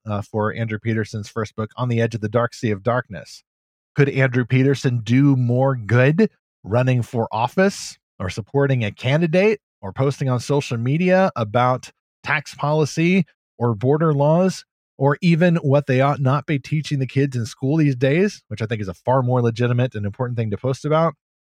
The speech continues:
No, Andrew Peterson is singing and songwriting. He's making stories. He's getting attention. He's doing it with excellence. Right now, by the way, uh, Andrew Peterson is the kingpin of Christian fantasy.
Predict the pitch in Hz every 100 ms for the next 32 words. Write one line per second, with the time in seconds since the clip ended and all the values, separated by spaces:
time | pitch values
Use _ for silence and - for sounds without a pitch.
0 | _ _ _ - 123 135 185 90 - 135
1 | 160 156 160 175 151 147 143 135 113 -
2 | - 170 175 160 127 120 - 151 160 123
3 | 101 92 90 - _ _ _ - 113 120
4 | 147 143 147 - - 165 147 104 78 -
5 | 127 113 139 143 139 - 160 - 165 87
6 | 101 107 120 127 117 107 123 147 - 92
7 | 92 - - - 107 120 139 135 120 117
8 | 117 127 120 - _ _ - 113 117 143
9 | 139 131 143 135 123 127 117 110 - 147
10 | 135 131 117 107 151 135 127 117 135 123
11 | - 98